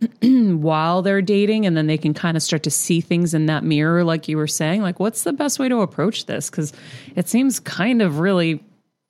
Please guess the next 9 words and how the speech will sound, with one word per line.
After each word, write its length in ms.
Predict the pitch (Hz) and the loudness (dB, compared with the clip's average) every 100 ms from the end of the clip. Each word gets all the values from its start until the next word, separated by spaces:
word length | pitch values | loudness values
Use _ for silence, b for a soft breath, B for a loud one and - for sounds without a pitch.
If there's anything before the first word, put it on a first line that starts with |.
| _ _ | _ _
freaking 260 | 185 170 147 | -10 -6 -2
hard 320 | 165 170 170 | 0 2 2
until 280 | 151 147 185 | 0 0 0
you're 220 | 165 165 165 | 0 -2 -2
in 180 | 214 220 | 0 0
something 400 | 226 208 202 190 | 0 0 0 -2
you 80 | 156 | -2
care 360 | 151 - 226 214 | -4 -2 0 0
about, 420 | 190 160 165 175 | 0 0 -2 -4